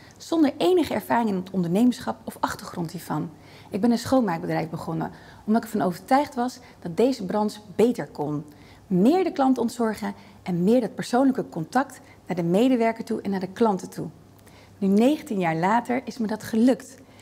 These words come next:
Meer dan honderd Biflex-kanjers, met ieder een uniek verhaal, ontzorgen onze klanten precies zoals ik voor ogen had. En natuurlijk het persoonlijke contact, heel erg belangrijk.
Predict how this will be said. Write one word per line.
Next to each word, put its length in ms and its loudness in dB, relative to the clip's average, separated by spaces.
Meer 420 2
dan 140 0
honderd 580 0
Biflex-kanjers, 1040 -2
met 240 -6
ieder 320 4
een 100 4
uniek 300 2
verhaal, 500 0
ontzorgen 480 0
onze 240 -6
klanten 560 -2
precies 480 -4
zoals 200 -12
ik 60 -14
voor 120 -8
ogen 320 -4
had. 280 -8
En 140 6
natuurlijk 380 2
het 120 -4
persoonlijke 480 -2
contact, 540 -4
heel 340 0
erg 220 -6
belangrijk. 560 -8